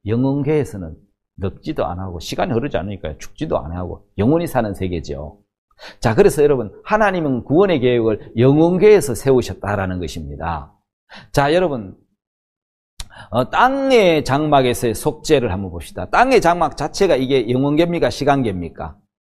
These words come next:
시간계죠, 그죠? 히브리 십 장 일 절에 "해마다 늘 드리는 바 같은 제사로는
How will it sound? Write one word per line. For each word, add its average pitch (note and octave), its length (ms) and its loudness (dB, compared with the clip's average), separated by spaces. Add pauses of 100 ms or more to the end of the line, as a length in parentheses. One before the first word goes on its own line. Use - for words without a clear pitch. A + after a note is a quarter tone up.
(500)
시간계죠, B2+ 640 0
그죠? G2 500 -6 (580)
히브리 G#3+ 220 4
십 - 300 -8
장 G#3 300 0
일 E3 140 -4
절에 D3 220 0
"해마다 A3 400 4
늘 E3+ 300 0
드리는 E3+ 320 -2
바 D3+ 120 4
같은 C#3 320 -6
제사로는 C3+ 720 -2